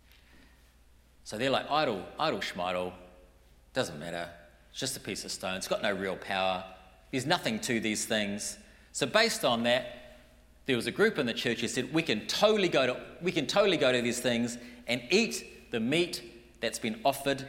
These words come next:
to idols." Based on their knowledge of the situation, they're saying, "We have the right to do this," and that's their position. So how does Paul respond to this?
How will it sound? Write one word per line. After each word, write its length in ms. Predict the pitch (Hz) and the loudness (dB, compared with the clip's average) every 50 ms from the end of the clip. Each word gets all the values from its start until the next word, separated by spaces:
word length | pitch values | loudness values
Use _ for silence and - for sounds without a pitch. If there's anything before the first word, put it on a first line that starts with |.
| - - - | -12 -8 -4
to 200 | 139 127 - 123 | -4 -2 0 2
idols." 540 | 110 107 95 85 76 78 - - - - - - - - - - - - - - - - - - - - - - - - - - - - - - - - - - - - - - | 2 2 2 0 -4 -6 -8 -8 -8 -8 -10 -14 -20 -20 -20 -20 -20 -20 -20 -20 -20 -20 -20 -20 -20 -20 -20 -20 -20 -20 -20 -20 -20 -20 -20 -20 -20 -20 -20 -20 -20 -20 0 4
Based 300 | 139 151 180 - - - | 4 4 4 4 2 0
on 160 | 117 107 104 | 0 0 2
their 180 | - 175 202 208 | 4 4 6 6
knowledge 380 | 160 147 143 143 139 131 - | 6 4 4 4 4 2 0
of 80 | 123 107 | -2 -2
the 60 | 113 107 | -2 -2
situation, 840 | - 107 95 - - 95 90 87 85 - - 90 85 87 82 - - - - - - - - - - - - - - - - - - | -4 -4 -6 -4 -2 -2 0 0 0 -2 -4 -4 -6 -6 -10 -14 -18 -20 -20 -20 -20 -20 -20 -20 -20 -20 -20 -20 -20 -20 -20 -10 -2
they're 140 | - 143 156 | 0 0 0
saying, 460 | 156 - - 127 110 107 113 107 107 | 0 0 0 0 0 0 0 -2 0
"We 140 | 127 156 160 | 0 0 2
have 240 | 135 139 113 98 - | 2 0 -2 -2 -2
the 80 | 110 | -2
right 440 | 101 98 92 95 139 170 214 208 - - - - | -2 -2 0 2 4 4 4 4 0 -4 -6 -6
to 80 | - 120 | -6 -6
do 240 | 101 104 120 131 139 | -2 0 0 2 2
this," 500 | 147 156 170 - - - - - - - - - - - - - - - - - - - - - - | 2 0 0 0 -2 -4 -6 -6 -10 -12 -16 -20 -20 -20 -20 -20 -20 -20 -20 -20 -20 -20 -20 -20 -12
and 160 | - 92 92 98 | -8 -6 -2 0
that's 220 | 120 131 - - | 0 -2 -2 -2
their 160 | - 117 104 | -2 -2 -2
position. 540 | - - 90 87 101 98 - - 80 73 73 - - - - - - - - - - - - - - - - - - - - - - - - - - - - - - - - - - - - - - - - - - - - - - - - - - | -2 -4 -4 -4 -4 -4 -4 -6 -8 -10 -14 -16 -20 -20 -20 -20 -20 -20 -20 -20 -20 -20 -20 -20 -20 -20 -20 -20 -20 -20 -20 -20 -20 -20 -20 -20 -20 -20 -20 -20 -20 -20 -20 -20 -20 -20 -20 -20 -20 -20 -20 -20 -20 -20 -20 -20 -20 -20 -20 -20 -18
So 160 | - - - 104 | -8 -6 -6 -2
how 140 | 104 143 | -2 -2
does 140 | 147 143 - | -2 -2 -4
Paul 220 | - - 139 120 107 | -4 -4 -4 -2 -2
respond 400 | 98 95 - - 107 113 117 - | -4 -4 -6 -4 -4 -4 -4 -4
to 100 | - 82 | -6 -10
this? 400 | 73 - - - - - - | -10 -12 -12 -12 -14 -14 -16